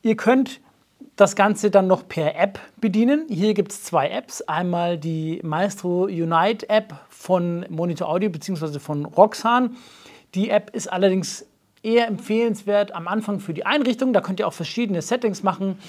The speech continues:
äh, wie zum Beispiel die Eingangspegel,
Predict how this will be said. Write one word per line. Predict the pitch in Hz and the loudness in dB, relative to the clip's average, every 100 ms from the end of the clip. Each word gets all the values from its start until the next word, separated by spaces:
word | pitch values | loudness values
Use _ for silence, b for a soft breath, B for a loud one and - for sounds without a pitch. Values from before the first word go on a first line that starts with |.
| B B B - | B B B -10
äh, | 196 170 165 | 0 0 2
wie | 180 | -2
zum | - 180 | -2 -2
Beispiel | 170 170 160 | -2 -4 -8
die | 143 156 156 - | -6 -8 -8 -4
Eingangspegel, | 170 226 220 196 196 - 196 190 185 185 185 | 0 2 2 0 -4 -4 0 2 0 0 -4